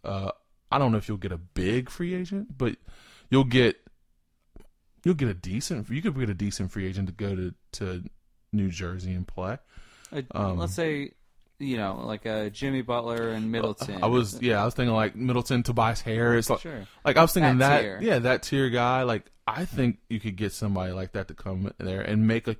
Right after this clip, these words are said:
Speaker 1: huge difference.
Speaker 2: Yeah, like, uh, maybe, and not, you know, these guys aren't free agents, but like a, like a Julius Randle
Speaker 1: Mm-hmm.
Speaker 2: or a Aaron Gordon kind
Speaker 1: Yeah.
Speaker 2: of level player,
Speaker 1: Yeah,
Speaker 2: right?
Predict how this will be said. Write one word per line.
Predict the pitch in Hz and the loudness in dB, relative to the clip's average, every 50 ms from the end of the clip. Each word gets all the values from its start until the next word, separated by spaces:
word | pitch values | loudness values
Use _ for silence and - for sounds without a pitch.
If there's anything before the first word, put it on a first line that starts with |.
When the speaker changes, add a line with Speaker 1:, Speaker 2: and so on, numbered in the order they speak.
| - - | -8 -8
Speaker 1:
huge | 135 143 175 220 226 175 - 95 | -6 -4 -2 -2 -4 -4 -6 -8
difference. | - - - - - - - - - - - | -8 -10 -8 -10 -10 -12 -12 -12 -12 -10 -8
Speaker 2:
Yeah, | 214 208 104 - - _ _ - | -6 -6 -6 -6 -8 _ _ -6
like, | 139 131 123 110 - 135 | -4 -4 -4 -4 -4 -2
uh, | 131 123 120 117 113 110 107 101 - - - _ - - _ _ _ _ _ _ _ _ _ _ _ _ | 0 0 0 0 0 -2 -4 -6 -10 -14 -16 _ -20 -20 _ _ _ _ _ _ _ _ _ _ _ _
maybe, | - 143 147 147 143 135 139 135 123 - 98 101 101 _ _ - | -8 -4 -4 -2 -2 -2 -4 -4 -4 -6 -12 -18 -20 _ _ -10
and | 123 117 117 | -6 -6 -4
not, | 113 113 113 - - 117 104 - | -2 -4 -4 -6 -8 -12 -12 -8
you | - 110 | -6 -6
know, | 101 101 | -4 -4
these | 104 104 101 | -6 -6 -6
guys | - 101 98 98 | -4 -6 -4 -4
aren't | 101 90 - | -6 -10 -10
free | - - 107 104 104 | -10 -8 -6 -4 -4
agents, | 107 98 98 95 101 - | -4 -4 -6 -10 -12 -10
but | - 123 113 - | -8 -8 -6 -6
like | 107 107 104 - | -6 -6 -6 -4
a, | 107 104 104 98 - _ _ _ _ _ _ | -4 -4 -4 -4 -8 _ _ _ _ _ _
like | - 151 147 | -10 -8 -6
a | 143 120 | -6 -6
Julius | - - 120 117 117 113 107 104 98 - - | -6 -4 -4 -2 -2 0 -2 -2 -4 -6 -10
Randle | 113 110 110 110 107 107 117 120 113 104 | -8 -6 -4 -2 0 4 4 6 6 6
Speaker 1:
Mm-hmm. | 127 156 196 202 - - 98 | 6 4 4 2 0 -4 -6
Speaker 2:
or | 101 101 101 98 | -4 -4 -4 -4
a | 92 92 92 92 92 - | -4 -6 -8 -10 -8 -8
Aaron | 117 117 110 107 104 101 - | -6 -6 -6 -6 -8 -10 -12
Gordon | - 113 110 107 107 107 107 110 | -10 -8 -6 -6 -4 -4 -6 -4
kind | - 160 170 - | -2 0 0 0
Speaker 1:
Yeah. | 165 | 0
Speaker 2:
of | - | -2
level | 139 143 143 135 135 123 123 113 104 | -4 -2 0 0 0 0 -2 -4 -6
player, | - - - 107 95 92 87 - | -6 -8 -6 -6 -4 -4 -6 -4
Speaker 1:
Yeah, | - 311 | -2 0
Speaker 2:
right? | 247 127 | 0 -2